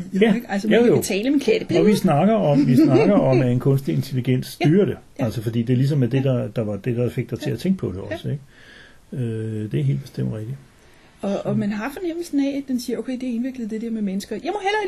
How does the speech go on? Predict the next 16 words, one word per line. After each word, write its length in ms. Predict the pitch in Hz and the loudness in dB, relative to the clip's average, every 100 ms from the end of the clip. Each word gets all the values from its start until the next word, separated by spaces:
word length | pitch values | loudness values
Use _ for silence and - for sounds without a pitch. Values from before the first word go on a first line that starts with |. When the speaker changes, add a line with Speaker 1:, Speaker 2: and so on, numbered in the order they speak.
| 370 | 2
Speaker 2:
lige 120 | 349 254 | 2 0
læse 120 | 262 | -2
en 60 | |
psykologibog," 760 | 277 269 233 220 202 190 196 - - | -2 -2 0 0 2 0 -2 -6 -10
eller 180 | 185 180 - - 170 | -8 -8 -12 -10 -6
Speaker 1:
Ja, 60 | |
men 80 | 208 - - - | -6 -8 -20 -8
Speaker 2:
sådan 140 | 127 123 | -2 0
Speaker 1:
det 100 | 180 | 2
kan 140 | 190 | 2
man 100 | 233 | 2
jo, 60 | 160 | 2
Speaker 2:
noget, 140 | 117 | 2
Speaker 1:
hvis, 120 | 127 127 | 0 -2
Speaker 2:
så. 180 | - - | -4 -6
Speaker 1:
fordi 340 | - 123 123 | -4 -6 -6